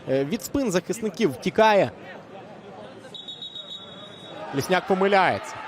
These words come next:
Контрвідповідь Чорноморця. Наскільки ефективною вона буде, тут ще, ще одну жовту треба показувати. Якщо це знову був Максим Мельничук, то це буде друга.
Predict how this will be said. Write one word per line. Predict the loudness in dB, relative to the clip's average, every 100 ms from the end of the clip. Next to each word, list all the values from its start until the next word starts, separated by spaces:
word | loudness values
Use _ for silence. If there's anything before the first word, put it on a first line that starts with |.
| -8 0
Контрвідповідь | 2 4 6 4 2 2
Чорноморця. | 2 2 4 6 4 2
Наскільки | -2 0 4 4
ефективною | 4 2 2 4 6 6
вона | 6 8 6
буде, | 6 4 4
тут | 4 0
ще, | 0 0
ще | 2 4
одну | 6 4
жовту | 2 2 0
треба | 0 2
показувати. | 0 4 4 6 4 4 0 -2 -14 -14 -14 -14 -2
Якщо | -2 2 0
це | 2
знову | 2 4 6
був | 4
Максим | 2 2 2
Мельничук, | 4 4 4 2 0
то | 0
це | 2
буде | 2 4
друга. | 4 6 4